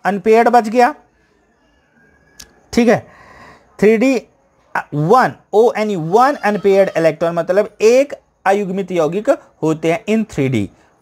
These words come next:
orbitals, मतलब थ्री डी ऑर्बिटल में। C U two plus ion complexes are colored, मतलब ये कलरफुल होते हैं, and paramagnetic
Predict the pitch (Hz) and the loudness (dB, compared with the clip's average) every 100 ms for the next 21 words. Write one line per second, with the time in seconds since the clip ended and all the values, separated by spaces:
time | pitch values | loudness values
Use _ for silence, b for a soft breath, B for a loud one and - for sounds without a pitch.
0 | _ 127 123 123 120 113 143 151 180 254 | _ 0 0 -2 -2 -2 -2 0 2 2
1 | - 180 151 196 - 147 139 131 120 113 | 0 -8 -6 -4 0 0 0 -4 -6 -6
2 | 107 b b b - 220 240 269 - 254 | -10 b b b -6 -4 -2 -2 -2 -2
3 | 247 233 247 - - 196 202 202 190 175 | 0 2 2 2 -2 0 0 -2 2 2
4 | 165 156 151 - 208 214 - 160 151 139 | 0 -2 -2 -2 -2 -4 -2 0 0 0
5 | - 127 117 123 214 b b 143 175 208 | 0 2 2 0 -6 b b -2 0 2
6 | 220 214 214 175 175 202 202 220 196 208 | 4 2 2 2 2 2 0 0 0 0
7 | 220 214 220 - b b _ 190 226 262 | -2 -2 -2 -6 b b _ -2 -2 -2
8 | - 185 190 214 214 214 214 202 | 0 2 2 2 0 -2 -6 -6